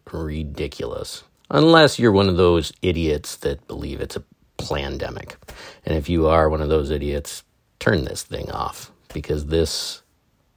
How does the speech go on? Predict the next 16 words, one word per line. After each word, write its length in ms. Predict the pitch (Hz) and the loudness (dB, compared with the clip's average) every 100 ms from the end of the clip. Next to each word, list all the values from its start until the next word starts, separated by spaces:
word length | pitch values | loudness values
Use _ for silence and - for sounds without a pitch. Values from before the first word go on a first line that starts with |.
| _ | _
is 120 | - | -14
about 380 | 76 - 73 - | -8 -4 -2 -4
figuring 480 | - - 76 78 76 | -8 -8 -4 -2 -2
out 220 | 76 78 | -2 -4
the 60 | 76 | -8
truth, 580 | - 69 76 73 - - _ - - _ - | -8 -6 -6 -8 -12 -20 _ -20 -20 _ -10
not 320 | - 67 - | -6 -6 -4
living 240 | 78 69 | -4 -2
in 140 | 76 92 | -2 -2
fantasy 560 | - - - - - | -4 -10 -10 -10 -12
land. 420 | - - - - - _ _ _ _ _ _ _ - - - - _ - | -12 -12 -14 -16 -20 _ _ _ _ _ _ _ -20 -18 -18 -20 _ 0
My 320 | - 107 139 | 4 8 10
<laughs> 0 | |
martial 420 | 151 143 - 131 | 10 8 8 8
arts 240 | 123 135 - | 8 6 2
school 720 | - 127 127 127 131 127 | 4 6 10 12 10 8